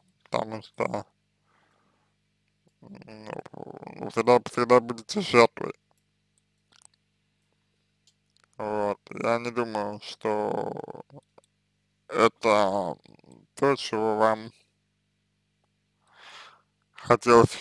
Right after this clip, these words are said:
хотелось бы. Дальше.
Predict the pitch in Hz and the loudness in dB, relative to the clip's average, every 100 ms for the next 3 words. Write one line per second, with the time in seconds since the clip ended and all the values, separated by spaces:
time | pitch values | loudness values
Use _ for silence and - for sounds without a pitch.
0 | - 110 - 113 110 - - - _ _ | -4 -4 0 0 0 -4 -12 -18 _ _
1 | _ _ _ _ _ _ _ _ - _ | _ _ _ _ _ _ _ _ -20 _
2 | _ _ _ _ _ _ _ _ _ _ | _ _ _ _ _ _ _ _ _ _
3 | _ _ _ _ - - - _ _ _ | _ _ _ _ -16 -16 -20 _ _ _
4 | _ - - 139 123 - 104 | _ -20 10 12 12 8 -8